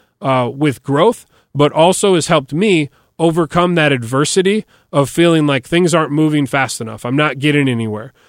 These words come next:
because I can look back at those little tiny steps that I made, and then they turn into massive results, uh, over time. And it's given me a lot of fuel to be able to keep moving when things aren't looking so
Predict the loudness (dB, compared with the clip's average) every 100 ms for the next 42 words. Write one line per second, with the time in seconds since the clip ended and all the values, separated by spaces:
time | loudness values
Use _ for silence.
0 | -4 -2 0 2 0 0 0 0 -2 -2
1 | 0 0 -4 -6 -6 -4 -2 -2 -2 -4
2 | -4 -4 -6 -4 -6 -4 -4 -4 -4 -6
3 | -4 -4 -6 -2 0 0 -2 -2 -4 -4
4 | -8 -8 -6 -6 -8 -14 -20 _ _ _
5 | -6 -4 -2 -4 -4 -4 -6 -8 -10 _
6 | _ -4 -2 -2 0 0 2 2 0 0
7 | 2 0 -2 -2 -2 -4 -6 -4 -4 -4
8 | -8 -4 -4 -2 -2 -4 -6 -6 -4 -4
9 | -4 -6 -8 -8 -10 -6 -6 -6